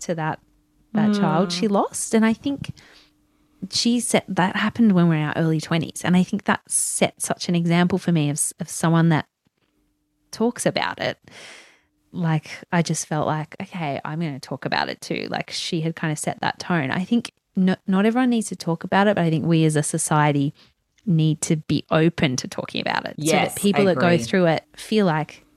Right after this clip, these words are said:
Speaker 1: that they can. And if they don't want to, it's fine. But they have that option, and, and we as people are there for, there for you if you go through it and are there to listen,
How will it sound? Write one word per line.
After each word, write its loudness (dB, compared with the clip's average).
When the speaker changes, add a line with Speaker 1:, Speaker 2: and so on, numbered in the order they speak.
Speaker 1:
that 0
they -4
can. -6
And 4
if 0
they 2
don't 4
want 0
to, 0
it's -2
fine. -4
But 0
they 2
have -2
that -2
option, 0
and, -2
and 0
we 2
as -2
people -2
are 0
there -2
for, -2
there 4
for -2
you 4
if 0
you -2
go 2
through -2
it 0
and -6
are 4
there 6
to 0
listen, -2